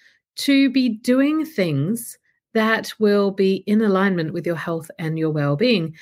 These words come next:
When you are putting it out there that you hold this vision, you believe in the possibility, you believe in the possibility of getting to this place of great health and greater well-being, then we find that our habits and our actions change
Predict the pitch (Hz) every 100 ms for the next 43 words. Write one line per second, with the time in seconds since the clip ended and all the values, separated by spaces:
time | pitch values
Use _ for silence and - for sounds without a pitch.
0 | - _ 226 269 330 330 262 269 254 254
1 | 254 247 - _ - _ - - 349 359
2 | 247 233 233 214 180 151 160 214 - -
3 | 214 214 - - - _ _ _ 202 202
4 | - 233 254 220 262 - 208 220 220 226
5 | - 180 160 185 185 190 233 247 254 254
6 | 240 226 214 196 185 185 208 - - -
7 | 196 190 190 254 302 294 285 254 240 214
8 | 202 190 190 190 - 175 175 175 165 -
9 | - _ 226 247 254 240 202 190 - 190
10 | 190 165 - 185 196 208 180 160 170 151
11 | 175 208 214 185 165 156 285 294 170 160
12 | - - - _ 320 359 349 330 320 254
13 | 285 254 226 220 - 208 226 - 214 202
14 | - 214 - - 190 156 - 165 151